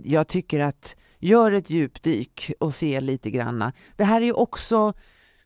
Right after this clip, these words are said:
ja, det finns väldigt mycket litteratur. Du har ju nästan hela världens universitetskurser på mock punkt org som jag hoppas att alla känner igen och, eller känner till. Alltså, det finns hur mycket som helst. Det finns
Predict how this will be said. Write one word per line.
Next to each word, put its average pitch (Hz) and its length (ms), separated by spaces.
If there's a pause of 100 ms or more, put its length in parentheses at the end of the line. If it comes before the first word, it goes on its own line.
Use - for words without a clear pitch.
(580)
ja, 208 320
det 185 120
finns 175 360
väldigt 147 460
mycket 135 280
litteratur. 113 520
Du 147 120
har 180 260
ju 175 260
nästan 170 460
hela 156 280
världens 151 500
universitetskurser 147 1300
på 135 340 (420)
mock 175 460
punkt 139 320
org 123 360
som 131 360
jag 110 360
hoppas 131 320
att 131 120
alla 123 260
känner 117 320
igen 107 420
och, 147 260
eller 135 260
känner 127 260
till. 117 280 (460)
Alltså, 170 220
det 175 160
finns 180 480
hur 196 180
mycket 170 300
som 143 160
helst. 127 380
Det 151 80
finns 165 440